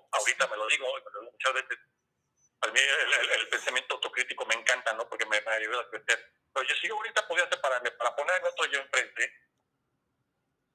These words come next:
sí, y que eso tenga más impacto, sí,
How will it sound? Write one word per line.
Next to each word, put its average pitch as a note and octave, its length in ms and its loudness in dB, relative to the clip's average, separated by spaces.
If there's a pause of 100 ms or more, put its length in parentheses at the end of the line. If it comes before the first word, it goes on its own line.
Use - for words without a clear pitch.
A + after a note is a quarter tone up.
(540)
sí, C3 80 4 (120)
y C3 80 -6
que C3+ 120 -4
eso C3 220 -2
tenga B2+ 240 0
más B2+ 200 -2
impacto, A#2+ 440 -4
sí, C3+ 260 -2